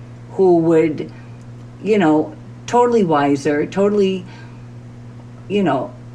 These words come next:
probably did have good advice if I had ever listened to it. But it's, there's something about talking to somebody who is older than you.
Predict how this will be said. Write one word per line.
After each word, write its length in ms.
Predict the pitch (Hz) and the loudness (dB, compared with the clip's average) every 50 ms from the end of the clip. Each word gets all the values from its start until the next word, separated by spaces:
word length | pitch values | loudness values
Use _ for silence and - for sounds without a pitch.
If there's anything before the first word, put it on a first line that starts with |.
| - - - - - - - | -18 -16 -14 -14 -14 -12 -6
probably 500 | - 190 190 196 196 190 175 185 180 175 | -2 0 0 2 2 2 4 4 4 4
did 220 | 147 135 185 220 233 | 4 4 4 2 2
have 280 | 247 240 202 165 - - | 2 2 2 2 2 2
good 180 | 165 151 - | 2 2 4
advice 520 | 151 143 139 151 143 143 - - 143 - - | 2 2 2 2 0 0 0 0 -2 -2 -2
if 120 | 151 - | -2 0
I 120 | 147 135 139 | 0 0 0
had 140 | 139 135 | 0 0
ever 440 | 147 139 135 135 135 131 123 123 117 117 - - | -2 -2 -2 -2 -4 -4 -4 -6 -8 -10 -10 -6
listened 420 | 143 170 202 202 - 160 143 135 - | -2 -2 0 0 2 0 0 0 0
to 160 | - 139 135 | -2 -2 0
it. 200 | 151 - - - | 0 -2 -4 -2
But 260 | - 139 139 - - - - - - - - - - - | 2 2 2 2 0 -4 -12 -14 -14 -14 -16 -12 -6 -2
it's, 260 | 190 185 - - - 226 - | -2 -2 -2 -4 -8 -6 -4
there's 240 | - 196 208 202 202 | 0 2 2 2 2
something 280 | 262 277 269 302 285 233 | 0 -2 0 0 0 0
about 520 | 208 190 202 190 185 190 - - - - | 2 2 2 2 0 0 -2 -6 -10 -8
talking 440 | - 190 196 190 185 - 202 175 160 | -4 -2 0 0 0 0 0 0 0
to 60 | 156 | 0
somebody 380 | 156 - 180 160 151 151 151 151 | 0 0 0 0 2 2 2 2
who 160 | 147 165 160 | 2 2 2
is 120 | 156 147 - | 2 2 0
older 360 | - 165 160 160 151 151 139 | 0 0 2 2 2 0 0
than 220 | 131 135 131 131 131 | 0 0 -2 -2 -2
you. 380 | 143 156 156 - 147 151 - | -2 -4 -4 -4 -4 -6 -8